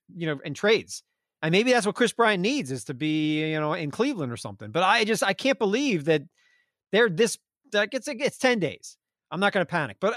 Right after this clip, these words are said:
yeah, if you offer me a trade for Chris Bryant right now, I don't know if I would do it based on him being a top hundred player or Contreras being a top five catcher. It's almost like there's a, like, a, a malaise on that roster,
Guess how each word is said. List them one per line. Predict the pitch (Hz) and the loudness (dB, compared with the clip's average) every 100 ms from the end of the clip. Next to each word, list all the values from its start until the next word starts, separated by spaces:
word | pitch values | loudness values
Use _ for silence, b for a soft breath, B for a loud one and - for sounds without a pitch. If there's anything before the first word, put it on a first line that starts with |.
| 240 | -4
yeah, | 262 277 | 0 2
if | 240 | 2
you | 330 | 4
offer | 349 339 285 | 4 4 2
me | 294 | 0
a | 240 | 0
trade | 254 262 | 2 0
for | 220 | -2
Chris | 247 226 | -6 -4
Bryant | 190 226 240 | 0 0 2
right | 151 139 | 0 0
now, | 139 143 | 0 2
I | 190 | 2
don't | 330 330 | 2 4
know | 285 | 4
if | 233 | 4
I | 240 | 2
would | 214 160 | 2 0
do | 135 202 | 2 2
it | 160 | 2
based | 160 151 151 | -2 -2 -4
on | 143 | -4
him | |
being | 143 143 | -2 -4
a | 135 | -2
top | 151 135 | -4 -4
hundred | 147 127 | -6 -8
player | - 127 123 87 _ _ _ _ _ - | -8 -6 -6 -10 _ _ _ _ _ -2
or | 156 | 0
Contreras | 170 190 180 165 | 0 4 4 4
being | - 156 | 2 0
a | 143 | 2
top | 160 143 | 0 2
five | 147 135 | 2 0
catcher. | - 139 143 113 - _ - | 0 -2 -2 -6 -12 _ -4
It's | 170 | 0
almost | 285 240 | 2 4
like | 220 | 2
there's | 185 | 4
a, | 170 180 | 2 2
like, | 175 160 | 2 2
a, | 135 143 _ | 0 -2 _
a | 139 | -10
malaise | 139 139 143 139 175 320 277 | -4 0 2 4 4 2 0
on | 151 | 0
that | 127 117 | -2 -6
roster, | 113 95 - - 87 | -8 -10 -10 -14 -18